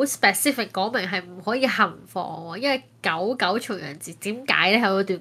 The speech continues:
古嘅又，因為九呢係陽數嘅極限，過咗之後就係陰數。習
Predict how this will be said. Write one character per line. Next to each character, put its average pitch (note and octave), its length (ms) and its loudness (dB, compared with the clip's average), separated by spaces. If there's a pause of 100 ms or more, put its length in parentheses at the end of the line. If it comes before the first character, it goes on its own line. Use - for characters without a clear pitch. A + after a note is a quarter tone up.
古 F#3+ 320 -2
嘅 F#3+ 80 -4
又， C3+ 120 -8 (500)
因 G#4+ 120 6
為 D#4+ 160 2
九 G3 380 4
呢 F4 80 4 (160)
係 A#3 160 6
陽 F3 400 2
數 G#3+ 240 4
嘅 G#3+ 120 0
極 - 120 0 (160)
限， F3 320 0
過 A3+ 280 4
咗 - 20 -2 (100)
之 D4 140 2
後 G#3 60 4
就 F3 80 0
係 E3+ 140 -6
陰 G#3 380 -4
數。 D3 280 -6 (500)
習 A#3 180 6